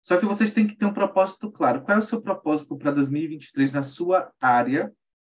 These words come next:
é, de trabalho, na sua área profissional? E aí o propósito, você pode desenvolver e escrever agora aí no, no seu papel pra deixar claro. Porque a partir desse propósito,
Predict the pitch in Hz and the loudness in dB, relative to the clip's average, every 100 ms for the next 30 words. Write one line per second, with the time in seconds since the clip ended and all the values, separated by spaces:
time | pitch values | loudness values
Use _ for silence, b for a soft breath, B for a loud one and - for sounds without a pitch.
0 | _ _ _ _ _ 120 117 113 107 104 | _ _ _ _ _ -8 -6 -4 -6 -8
1 | - 131 135 156 151 123 113 123 131 160 | -10 -12 -8 -2 0 2 2 0 -2 0
2 | 151 156 151 - - 151 185 - - _ | 2 0 -2 -10 -12 -6 -4 -4 -6 _
3 | b b b b - 175 214 214 185 165 | b b b b 4 6 6 4 2 4
4 | 165 170 170 131 - - - _ _ 135 | 6 6 6 2 -10 -12 -14 _ _ -8
5 | 139 170 - 160 139 139 147 160 165 165 | -2 0 2 4 6 4 2 -6 -4 2
6 | 170 143 139 175 - 185 175 165 165 160 | 2 6 4 4 0 4 4 6 4 4
7 | 131 131 147 135 135 - 131 131 131 127 | 0 2 2 0 -6 -12 -12 -8 -4 -4
8 | 123 123 143 143 143 185 - 165 127 117 | -2 -2 0 2 2 0 -2 2 2 2
9 | 113 - _ _ _ _ _ _ _ _ | -2 -10 _ _ _ _ _ _ _ _
10 | 135 131 160 170 - - 196 165 220 277 | -6 0 2 2 -2 -6 -2 4 4 4
11 | - 226 220 - 135 170 - - 262 | -4 -2 -2 0 2 0 -2 -8 -8